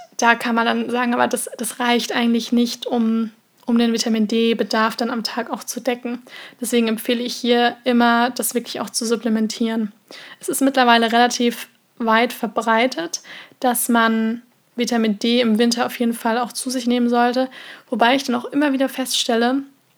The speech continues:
auch wenn ich immer denke, das weiß jeder, das weiß tatsächlich nicht jeder und es so viele Menschen gibt, die das tatsächlich dann auch nicht einnehmen im Winter.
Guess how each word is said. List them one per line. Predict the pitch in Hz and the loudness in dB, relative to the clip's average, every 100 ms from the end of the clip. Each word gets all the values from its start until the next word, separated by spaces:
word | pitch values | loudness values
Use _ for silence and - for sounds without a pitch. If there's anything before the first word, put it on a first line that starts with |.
| _ _ - | _ _ 0
auch | 254 | 2
wenn | 247 | 2
ich | 240 240 | 0 2
immer | 233 | 2
denke, | 233 240 240 | 4 2 0
das | 226 | 0
weiß | 226 254 269 | 2 2 2
jeder, | 233 226 240 | 2 4 4
das | 247 240 | 2 -2
weiß | 240 240 233 | 2 2 2
tatsächlich | - - 254 247 | -4 2 2 4
nicht | 233 220 | 0 -2
jeder | 226 226 | -2 0
und | 220 | 0
es | 220 | -2
so | - | -4
viele | 240 233 | -2 0
Menschen | 226 226 - 233 | 0 -2 0 0
gibt, | 240 240 - - - - - | 0 -4 -14 -14 -18 -20 -8
die | 247 226 226 | -2 0 0
das | 226 214 | -2 -4
tatsächlich | - 240 247 233 - | -6 -6 -6 -6 -2
dann | 220 | -2
auch | 214 | 0
nicht | 233 247 302 | 0 0 0
einnehmen | 233 220 220 226 220 | -2 2 0 0 0
im | 214 | 0
Winter. | 220 214 233 226 | 0 0 -2 -4